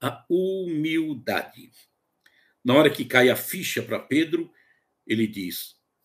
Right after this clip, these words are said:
"Ah, senhor, então, tudo bem, pode lavar minha cabeça, o pescoço, os braços." E aí Jesus fez essa demonstração maravilhosa da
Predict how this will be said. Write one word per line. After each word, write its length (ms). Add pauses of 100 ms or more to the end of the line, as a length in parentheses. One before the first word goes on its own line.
(580)
"Ah, 120
senhor, 440 (240)
então, 500 (440)
tudo 180
bem, 320 (340)
pode 220
lavar 240
minha 160
cabeça, 680
o 120
pescoço, 680
os 100
braços." 500 (840)
E 120
aí 280
Jesus 600 (120)
fez 180
essa 220
demonstração 760 (240)
maravilhosa 1080 (320)
da 300